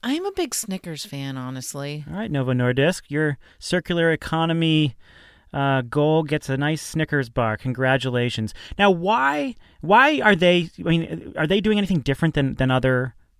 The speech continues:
Speaker 2: bigger companies? 'Cause I know there are some other bigger corporates that have announced goals like this over the years.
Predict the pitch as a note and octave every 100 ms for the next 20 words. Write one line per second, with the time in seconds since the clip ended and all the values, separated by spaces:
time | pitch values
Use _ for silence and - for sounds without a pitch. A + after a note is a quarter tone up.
0 | - C#3+ C#3+ B2+ B2+ B2+ D3+ E3 F3+ -
1 | - E3 D#3 D#3+ D#3+ D3+ C#3 - - -
2 | D#3+ D#3 D#3 C#3 C3+ B2+ - B2+ B2 A2
3 | A#2 A2+ A#2 A2+ - A2+ A2 A2 G#2+ G#2
4 | - G#2 A2 A2+ A#2 A#2 A#2 -